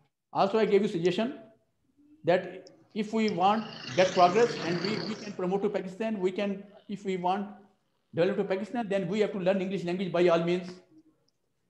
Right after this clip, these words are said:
It's the first step and very important step. We have to learn and we have to get command on this language. Okay? Any question further?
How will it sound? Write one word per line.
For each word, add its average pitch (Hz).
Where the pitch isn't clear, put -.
It's 165
the 196
first -
step 208
and 185
very 175
important 196
step. 208
We 185
have 175
to 180
learn 190
and 170
we 185
have 180
to 170
get 165
command 151
on 85
this 85
language. 87
Okay? 147
Any -
question -
further? -